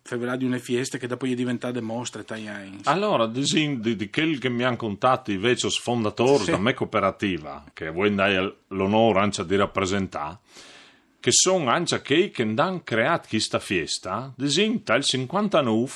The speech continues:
Speaker 2: quando siamo pensati di, di metterla in pins, non si chiamava proprio mostra regionale, la
Speaker 1: Fiesta.
Speaker 2: chiamata Fieste dai Piarsui,
Speaker 1: Sì.
Speaker 2: così mo, e l'hanno fatta anche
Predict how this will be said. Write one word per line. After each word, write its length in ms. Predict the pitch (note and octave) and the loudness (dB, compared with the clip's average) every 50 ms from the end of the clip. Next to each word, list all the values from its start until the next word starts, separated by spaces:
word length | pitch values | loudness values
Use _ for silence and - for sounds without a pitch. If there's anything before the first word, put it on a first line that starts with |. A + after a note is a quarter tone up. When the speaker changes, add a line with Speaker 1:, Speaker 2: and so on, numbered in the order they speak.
| - | -4
Speaker 2:
quando 300 | - A#2+ C3+ F3 E3+ F3 | 0 0 0 0 0 -2
siamo 260 | C3+ - C#3+ C3+ C#3 | 0 0 0 0 -2
pensati 560 | B2 - A#2+ G#2+ G#2 - - A2 A2 F#2 D#2 D#2 | -2 -2 -2 -2 0 0 0 0 0 0 -4 -8
di, 220 | D#2+ D#2 D2 C#2 - | -12 -12 -12 -12 -12
di 140 | D#2+ F2+ G2 | -8 -4 0
metterla 380 | G#2 B2 C3 B2+ - A#2+ A#2+ | 0 2 2 2 2 0 2
in 160 | A#2 A#2 A2+ | 0 0 0
pins, 480 | - A2+ G#2 G2 G2+ A#2 A#2 - - - - - - - - - - - _ | 0 0 2 2 0 -2 -4 -6 -8 -10 -14 -20 -20 -20 -20 -20 -20 -20 _
non 220 | _ C#3 C#3+ D#3+ E3+ | _ -4 0 0 2
si 160 | - - D#3+ | 2 2 0
chiamava 560 | - C3 A2+ G#2 A2 C3+ D3 C#3 G#2+ G2+ F#2+ | 2 2 2 4 4 4 4 4 2 0 -2
proprio 320 | D#2+ G#2+ G#2 F2 - F#2+ | -2 -2 -4 -2 -4 -4
mostra 440 | F#2+ F#2+ F#2+ G2 F#2+ - - F#2 F#2 | -4 -2 -2 -4 -4 -6 -8 -8 -6
regionale, 600 | F2+ F#2 F#2 F2+ F2 F#2 F2+ F#2+ F#2 F2+ F2+ F2 | -4 -4 -4 -4 -4 -4 -2 0 0 2 2 2
la 100 | F2 B2+ | 2 2
Speaker 1:
Fiesta. 180 | C3+ D3 C3 B2 | 2 4 4 4
Speaker 2:
chiamata 300 | A#2 C3+ C3 C3+ C#3+ D#3+ | 4 4 4 2 2 0
Fieste 480 | - - - D3 D#3 E3 - - E3+ | -2 0 2 2 2 2 2 0 2
dai 180 | D#3 C#3+ C3+ C3 | 4 4 4 4
Piarsui, 600 | - - G#2+ G2+ G2 F#2 F2 - - G#2+ G#2 A2+ | 4 2 2 4 2 2 0 -2 -2 0 2 2
Speaker 1:
Sì. 220 | A2+ C#3+ B2+ G2 F#2+ | 2 0 -2 -4 -6
Speaker 2:
così 320 | - A#2 A2 - A2+ G2+ | -6 -4 0 0 0 0
mo, 300 | F#2 F#2 F#2+ G2+ G#2+ G#2+ _ - - - - - - | 0 0 -4 -4 -6 -8 _ -20 -20 -20 -20 -20 -10
e 140 | - - A3+ | -4 -2 0
l'hanno 320 | A#3 A3+ A3+ B3+ C4+ D4+ C4+ | 0 2 4 4 4 4 4
fatta 480 | - - A#2 A#2+ B2+ - A#3+ A3 E3+ | 2 2 2 2 2 2 0 0 2
anche 480 | - C3+ A#2+ A#2+ B2+ - A3 - - | 2 2 2 2 2 0 -2 -2 -4